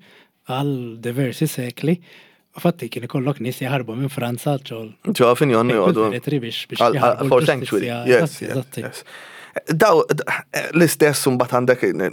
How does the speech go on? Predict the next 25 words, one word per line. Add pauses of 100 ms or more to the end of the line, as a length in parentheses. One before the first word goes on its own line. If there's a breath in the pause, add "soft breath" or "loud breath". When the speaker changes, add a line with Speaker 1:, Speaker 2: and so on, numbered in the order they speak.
(100)
Speaker 2:
n-,
nibqgħu
fuq
ismijiet
kbar
fl-istorjografija
tagħna,
għandek
il-Victor
Malia
Milanes, (240 loud breath)
ehm,
li
jitkellem
dwar (220 loud breath)
the
hospitaliers
in
the
wider
world, (220 loud breath)
ehm,
li
huwa
pratikament